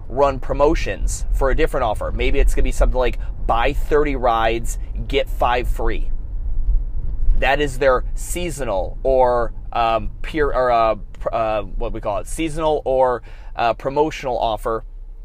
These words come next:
that happens at different times of the year for whatever reason. Urban Movement, our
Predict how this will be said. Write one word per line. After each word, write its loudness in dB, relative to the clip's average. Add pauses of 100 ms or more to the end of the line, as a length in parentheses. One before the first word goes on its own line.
(120)
that 2
happens 0
at -8
different -6
times -6
of -10
the -8
year -2
for -6
whatever -2
reason. -12 (880)
Urban 2
Movement, -4 (480)
our 2